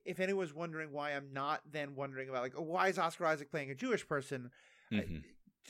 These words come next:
Speaker 1: I think it's very important to kind of note, like, the idea that all Jews are white is very, very much not true.
Speaker 2: Totally.
Speaker 1: And, um, you know, so just, just to kind of bear that in mind.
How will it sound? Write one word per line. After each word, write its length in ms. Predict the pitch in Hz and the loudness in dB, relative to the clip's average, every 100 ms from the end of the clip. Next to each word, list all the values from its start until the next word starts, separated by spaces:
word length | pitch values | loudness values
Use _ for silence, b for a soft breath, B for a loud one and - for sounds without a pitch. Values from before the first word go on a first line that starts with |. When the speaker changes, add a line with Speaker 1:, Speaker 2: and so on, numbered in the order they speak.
| - | 2
Speaker 1:
I 80 | 202 | 2
think 140 | 175 | 2
it's 100 | 143 | 2
very 200 | 180 175 | 4 4
important 380 | 156 165 151 143 | 2 -2 -2 0
to 80 | 160 | 0
kind 80 | |
of 140 | 139 151 | 0 4
note, 320 | 196 165 - | 6 6 4
like, 160 | 147 - | -2 -2
the 140 | 151 | -2
idea 200 | 143 151 | 0 0
that 80 | 139 | 0
all 160 | 135 139 | 0 0
Jews 220 | 139 127 | -4 -6
are 120 | 127 | -4
white 340 | 120 131 127 - | 0 0 0 -6
is 160 | 127 113 - | -14 -12 -2
very, 440 | 135 127 120 120 - - - | 0 0 -4 -10 -18 -18 -4
very 240 | 147 135 | 0 0
much 180 | 120 123 - | -2 -6 -6
not 260 | 120 - | -6 -8
true. 380 | - 113 - - | -6 -8 -6 -10
Speaker 2:
Totally. 300 | - 80 73 | -6 -4 -2
Speaker 1:
And, 180 | 131 123 - _ - | -4 -6 -10 _ -6
um, 380 | 131 127 117 110 _ 135 | -4 -4 -6 -10 _ -6
you 80 | |
know, 140 | 123 123 | -4 -2
so 80 | 143 | -4
just, 240 | 127 131 - | -6 -6 -8
just 160 | 135 | -6
to 100 | 135 | -4
kind 140 | 123 120 | -4 -6
of 100 | 117 | -4
bear 140 | 120 | -2
that 180 | 127 120 | -2 -4
in 80 | 131 | -6
mind. 220 | 117 | -10